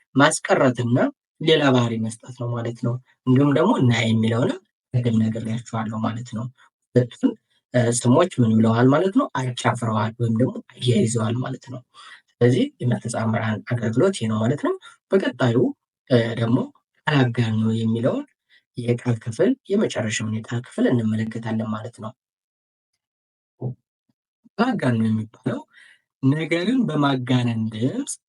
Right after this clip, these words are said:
የሚገልጽ ቃል፣ ነገርን ማጋነን ድምፅ የሚገልጽ ቃል ሁሉ ቃል አጋኖ ተብሎ ይጠራል ማለት ነው። እነዚህ በጣም ውስኖች ናቸው ማለት ነው። ራሳቸውን ችለው የሚቆሙ ናቸው ማለት ነው። ለምሳሌ ሆይ፣ ሆይ፣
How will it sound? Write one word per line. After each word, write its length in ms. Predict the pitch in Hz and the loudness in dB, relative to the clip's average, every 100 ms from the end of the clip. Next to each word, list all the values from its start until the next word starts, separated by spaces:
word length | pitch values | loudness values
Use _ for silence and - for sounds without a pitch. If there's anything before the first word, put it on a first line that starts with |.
| - | -2
የሚገልጽ 600 | 139 135 117 113 110 - - | 2 2 0 -2 -6 -10 -14
ቃል፣ 240 | - - _ _ _ _ _ _ _ _ _ _ - | -20 -20 _ _ _ _ _ _ _ _ _ _ -14
ነገርን 500 | 123 123 123 120 110 113 _ _ - | -2 0 2 0 -2 -6 _ _ -4
ማጋነን 460 | 117 110 123 127 | -4 0 2 2
ድምፅ 220 | 127 180 196 | 2 0 -2
የሚገልጽ 520 | 135 123 127 143 147 - | 0 2 2 0 -4 -8
ቃል 200 | - 143 | -4 -4
ሁሉ 220 | - 214 269 381 _ - _ _ | -4 -6 -6 -6 _ -20 _ _
ቃል 180 | - | -4
አጋኖ 340 | 151 131 123 110 110 | -2 0 0 0 -2
ተብሎ 260 | 117 110 110 | -4 -6 -6
ይጠራል 480 | 110 - 123 117 127 | -10 -6 -4 2 2
ማለት 280 | 151 175 175 | 2 0 2
ነው። 100 | 262 | 2
እነዚህ 360 | 143 123 139 294 - - _ _ | 4 4 4 -2 -6 -20 _ _
በጣም 260 | 170 175 170 | -8 -4 -2
ውስኖች 420 | 147 127 127 120 113 | 0 2 2 0 0
ናቸው 280 | 113 110 123 | -6 -4 -2
ማለት 240 | 139 175 | -2 0
ነው። 120 | 240 160 | 0 2
ራሳቸውን 520 | 117 113 113 - 110 | 2 0 -2 -2 -2
ችለው 200 | 110 117 | -2 -2
የሚቆሙ 420 | 113 120 123 - 135 | -2 -2 -4 -2 0
ናቸው 260 | 135 135 151 | 0 -2 0
ማለት 240 | 127 - | 0 0
ነው። 120 | 226 311 - - - | 0 0 -2 -20 -4
ለምሳሌ 420 | 156 135 147 160 247 - _ _ - | 2 2 4 4 4 0 _ _ 2
ሆይ፣ 520 | 180 175 170 165 170 196 - _ _ _ _ _ | 6 8 6 6 6 4 -2 _ _ _ _ _
ሆይ፣ 400 | 160 156 151 180 | 2 4 6 4